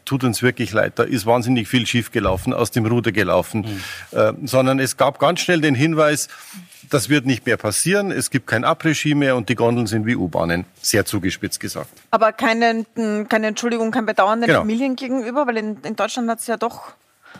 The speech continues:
Speaker 3: eine ganze Anzahl von
Speaker 1: Also ob es, ob es
Speaker 3: Todesfällen
Speaker 1: auf,
Speaker 3: gegeben, die
Speaker 1: ob
Speaker 3: daraus
Speaker 1: es auf persönlicher
Speaker 3: zurückzuführen sind.
Speaker 1: Ebene es gab, kann ich nicht, äh,
Speaker 3: Mhm.
Speaker 1: bewerten, weiß ich nicht.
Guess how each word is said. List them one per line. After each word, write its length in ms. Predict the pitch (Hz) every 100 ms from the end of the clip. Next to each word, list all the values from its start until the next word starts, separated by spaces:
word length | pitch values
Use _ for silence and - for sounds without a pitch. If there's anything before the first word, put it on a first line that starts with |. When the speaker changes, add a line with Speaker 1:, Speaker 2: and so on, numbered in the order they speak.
| - -
Speaker 3:
eine 140 | 202
ganze 280 | 202 202 -
Anzahl 520 | 196 240 262 254 247
von 60 | 160
Speaker 1:
Also 180 | 113 135
ob 60 |
es, 40 | 131
ob 60 |
es 280 | 131 - -
Speaker 3:
Todesfällen 480 | - 269 - 131 113
Speaker 1:
auf, 60 |
Speaker 3:
gegeben, 320 | 202 196 202 202
die 40 |
Speaker 1:
ob 20 | 208
Speaker 3:
daraus 140 | 143
Speaker 1:
es 80 | 123
auf 180 | 117 226
persönlicher 520 | 107 131 147 143 127
Speaker 3:
zurückzuführen 160 | 117 123
sind. 20 | 117
Speaker 1:
Ebene 60 | 113
es 120 | -
gab, 180 | 104 -
kann 160 | 110
ich 140 | 104 104
nicht, 160 | 95 - - 110
äh, 140 | 104
Speaker 3:
Mhm. 400 | 104 - - 127
Speaker 1:
bewerten, 440 | - 104 127 - 101
weiß 180 | 110 131
ich 100 | 120
nicht. 220 | 123